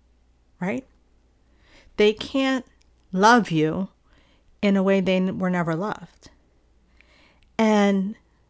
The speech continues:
when you look at some childhood wounds from that perspective, it kind of starts to make sense a little bit.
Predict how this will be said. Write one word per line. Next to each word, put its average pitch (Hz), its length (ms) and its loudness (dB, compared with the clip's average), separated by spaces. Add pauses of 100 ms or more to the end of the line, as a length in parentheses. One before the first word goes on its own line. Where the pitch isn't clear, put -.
(360)
when 214 220 2
you 269 220 4
look 226 340 0
at 185 260 -4 (1160)
some 190 280 -4
childhood 190 500 -2
wounds 180 460 -4
from 175 200 -4
that 175 220 -8
perspective, - 920 -14 (1600)
it 196 160 -10
kind - 400 -8
of 392 100 -6
starts - 460 -10
to 196 80 -10
make 175 200 -8
sense - 400 -8
a 170 60 -6
little 160 220 -10
bit. - 360 -14